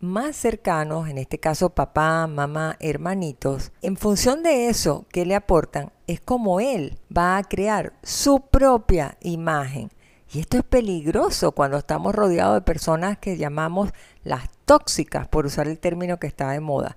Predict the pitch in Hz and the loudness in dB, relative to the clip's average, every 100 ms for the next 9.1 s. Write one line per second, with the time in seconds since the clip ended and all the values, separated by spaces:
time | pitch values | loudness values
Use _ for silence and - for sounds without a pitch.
0 | - 190 175 160 - 196 208 277 302 285 | 0 0 2 -2 -4 -4 -4 -4 -4 -4
1 | 240 214 226 233 220 185 170 175 175 - | 0 0 2 0 0 0 0 -2 -4 -6
2 | 175 180 180 208 220 233 233 226 226 226 | 2 2 2 0 0 0 0 2 0 0
3 | 190 151 131 143 - 165 - 170 160 160 | 0 0 -2 -4 0 2 4 6 6 6
4 | 170 151 139 127 165 156 160 160 170 180 | 6 6 4 -2 0 0 0 0 2 4
5 | 220 240 202 160 165 185 - - 190 170 | 2 0 -2 -2 -2 -4 -6 -2 0 0
6 | - - 208 202 240 240 226 - 240 269 | -2 -4 -2 0 -2 -2 -4 -4 -6 -8
7 | _ - 175 - 175 165 - _ _ - | _ -2 -2 -2 -2 -2 -4 _ _ -4
8 | 196 196 - 240 240 233 220 202 214 220 | -4 -2 -2 -2 0 0 0 0 -2 -4
9 | 247 | -8